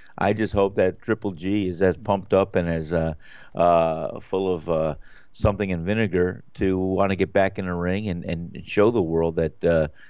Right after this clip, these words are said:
not only did, do I think he beat Canelo Alvarez the first time, uh, but I think he'd like to finish that storyline with an exclamation point and maybe do his best to stop him and hurt him. So we'll see. And, you know, it, let's, let's say,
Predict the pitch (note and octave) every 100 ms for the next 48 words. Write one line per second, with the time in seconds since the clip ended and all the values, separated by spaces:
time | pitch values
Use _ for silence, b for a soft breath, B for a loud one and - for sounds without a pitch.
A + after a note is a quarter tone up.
0 | b b F#2+ F#2+ F#2+ F#2+ D#2+ F2+ E2 -
1 | F#2 F2+ A2 E3 - E2+ - D#2+ - D#2+
2 | D#2 - E2 D#2 D#2 D2+ D2+ D#2 D2 -
3 | - D#2 D2 - D2+ D#2+ - - - E2
4 | D#2+ D#2 B B B B - F2+ F2+ F#2+
5 | E2 F2 F2 E2+ E2+ E2 - F2 D#2+ -
6 | E2 D#2 C2+ - - G2 F#2 F2 E2 D2+
7 | D2+ D#2+ E2+ E2+ D#2+ E2+ E2+ - - F2
8 | A2+ - D2 - D#2+ F#2+ D#2 E2+ F2 E2+
9 | B B B B - F#2+ F#2+ F2 F2 F#2+
10 | G2 F2+ G2 G2+ - C#2 - D#2+ E2 A#2
11 | G#2 - F2+ F#2 b b b C#3 E3 -
12 | F#3+ A#2+ B B B G#3+ A3 G#3+ - G#3+
13 | - - - C4 - - C4 C4 - G#3+
14 | A2